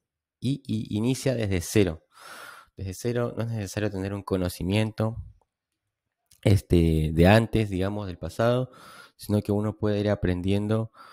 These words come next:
desde los primeros videos todo. Eh, todo este curso es para poder saber cómo, eh, funcionan, ¿no? las partes de, de un vehículo, de un carro, del auto,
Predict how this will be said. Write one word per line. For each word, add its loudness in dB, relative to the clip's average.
desde 2
los -2
primeros 4
videos 2
todo. -12
Eh, -2
todo -2
este -6
curso -2
es -2
para -2
poder -2
saber 6
cómo, 0
eh, 0
funcionan, -2
¿no? -6
las -6
partes -4
de, -2
de -4
un -8
vehículo, 2
de 6
un 0
carro, 4
del 2
auto, -2